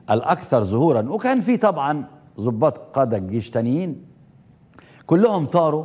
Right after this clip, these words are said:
أو كلهم راحوا حتت يعني، لكن محمود حجازي تحديدًا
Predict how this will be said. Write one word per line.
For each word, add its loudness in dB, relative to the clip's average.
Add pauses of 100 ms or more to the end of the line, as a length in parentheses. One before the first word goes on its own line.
(160)
أو 0
كلهم 0
راحوا -2
حتت -4
يعني، -4 (460)
لكن 2
محمود -2
حجازي 0
تحديدًا 0